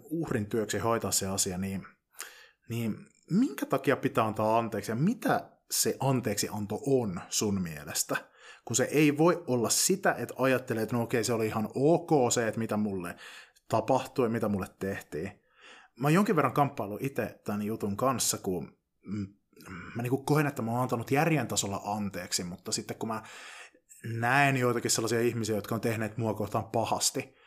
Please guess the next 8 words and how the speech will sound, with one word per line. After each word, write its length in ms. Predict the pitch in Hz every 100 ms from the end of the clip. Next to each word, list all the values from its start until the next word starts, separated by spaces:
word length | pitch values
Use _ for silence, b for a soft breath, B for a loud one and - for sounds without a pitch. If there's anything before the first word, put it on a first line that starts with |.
| B B B - 92
ja 200 | 113 92 87 - -
monesti 320 | 120 117 113
se 120 | -
on 40 | 110
tapahtunut 360 | 113 113 117
tämmöisissä 360 | 104 104 104 -
hengellisissä 540 | 120 107 98 113 -
ympyröissä, 680 | 110 113 104 98 101 - -